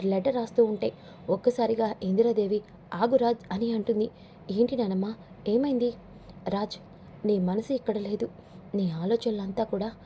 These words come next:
కావ్య మీదే ఉన్నాయి." "నానమ్మ, ఏం మాట్లాడుతున్నావు నువ్వు? ఇప్పుడు నా ఆలోచన అంతా కూడా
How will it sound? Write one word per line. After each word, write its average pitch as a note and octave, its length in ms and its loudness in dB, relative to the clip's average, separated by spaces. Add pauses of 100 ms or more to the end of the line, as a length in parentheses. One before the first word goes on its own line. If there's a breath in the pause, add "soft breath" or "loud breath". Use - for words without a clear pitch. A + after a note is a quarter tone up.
(280 loud breath)
కావ్య C4+ 280 -4
మీదే A3 260 0
ఉన్నాయి." G#3+ 400 -4 (520 loud breath)
"నానమ్మ, G#3 340 0 (380)
ఏం A3+ 200 2
మాట్లాడుతున్నావు B3 500 0
నువ్వు? A#3 240 2 (480 loud breath)
ఇప్పుడు F#3+ 240 0
నా F#3 100 0
ఆలోచన A3 380 0
అంతా G3 200 -2
కూడా G#3 260 -4